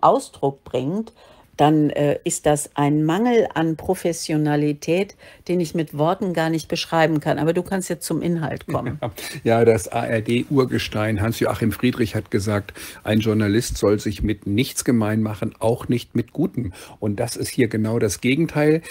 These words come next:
Speaker 2: Wir haben hier zwei völlige Moderatorenversager gehabt, wie man sie selten sieht. Eine erbärmliche Nummer, die sowas vor, Schaum vorm Mund hatten gegen Herrn Höcke. Das war ein Gericht gegen Herrn Höcke.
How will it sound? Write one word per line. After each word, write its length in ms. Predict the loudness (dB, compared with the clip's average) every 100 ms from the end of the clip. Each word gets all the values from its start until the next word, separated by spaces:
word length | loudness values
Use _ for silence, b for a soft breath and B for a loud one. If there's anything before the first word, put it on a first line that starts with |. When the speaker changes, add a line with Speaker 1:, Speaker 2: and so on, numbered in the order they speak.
| B 0
Speaker 2:
Wir 140 | 2
haben 240 | 4 4 4
hier 280 | 6 6
zwei 280 | 6 2 2
völlige 400 | 6 6 8 4
Moderatorenversager 1300 | 6 6 4 4 6 6 4 2 2 4 2 2 0
gehabt, 420 | 0 0 -2 -4
wie 100 | 2
man 200 | 4 4
sie 120 | 2
selten 400 | 2 2 0 -2
sieht. 340 | 0 0 0 -4 B B
Eine 200 | 2 4
erbärmliche 640 | 2 4 4 4 2 2
Nummer, 380 | 4 4 4 2 B B -2
die 180 | 0 0
sowas 540 | 0 2 2 2 -2 -10
vor, 240 | -4 -4 -4
Schaum 420 | -2 2 4 4
vorm 340 | 4 2 2 4
Mund 260 | 4 4
hatten 280 | -2 -2 -2
gegen 220 | 0 0
Herrn 180 | 0 0
Höcke. 260 | -2 -2 -2
Das 220 | -2 -2
war 160 | -4 -2
ein 180 | -4
Gericht 640 | 0 0 2 0 -2 -12 -2
gegen 240 | 0 0
Herrn 220 | 0 0 0
Höcke. 320 | 0 -2